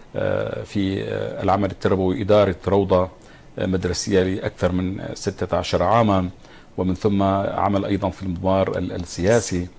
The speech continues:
في، آه، يعني مهام مختلفة.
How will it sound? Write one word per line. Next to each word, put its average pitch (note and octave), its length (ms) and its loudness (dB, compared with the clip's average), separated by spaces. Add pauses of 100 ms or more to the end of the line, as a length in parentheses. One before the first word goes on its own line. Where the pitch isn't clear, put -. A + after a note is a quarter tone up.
(340)
في، F#2 360 -2
آه، G2 360 -4
يعني G2 640 -6
مهام F#2+ 360 0
مختلفة. B2+ 600 4